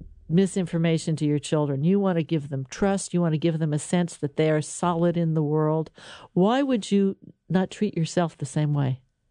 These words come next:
Why wouldn't you give you that, that same thing? And it's like, and, and take a very loving look at anybody else. It's like, "Well, you're saying that, and you may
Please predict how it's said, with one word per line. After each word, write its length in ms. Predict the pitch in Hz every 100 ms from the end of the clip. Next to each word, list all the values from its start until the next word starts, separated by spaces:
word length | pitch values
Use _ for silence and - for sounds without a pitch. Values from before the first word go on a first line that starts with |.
| _ _ _ _ _
Why 200 | 170 196
wouldn't 300 | 208 202 117 170
you 80 | 156
give 340 | 131 180 160
you 100 | 160 -
that, 280 | 131 165 - - -
that 260 | - 170 -
same 420 | - 202 202 202
thing? 200 | 190 165 - - -
And 100 | 185
it's 140 | 180
like, 160 | 185 180 - _ _ _ -
and, 200 | 190 185
and 180 | 196 190
take 220 | 208 294
a 60 | 220
very 280 | 175 196 185
loving 600 | 170 175 240 240 220 208 -
look 260 | 208 262
at 100 | 165
anybody 440 | 160 170 175 170 190
else. 220 | 185 160
It's 80 | 165
like, 120 | 175 - - -
"Well, 200 | 208 240
you're 200 | 220 233
saying 420 | - 196 202 190
that, 320 | 196 202 214
and 100 | 180
you 80 | 175
may 300 | 185 190 196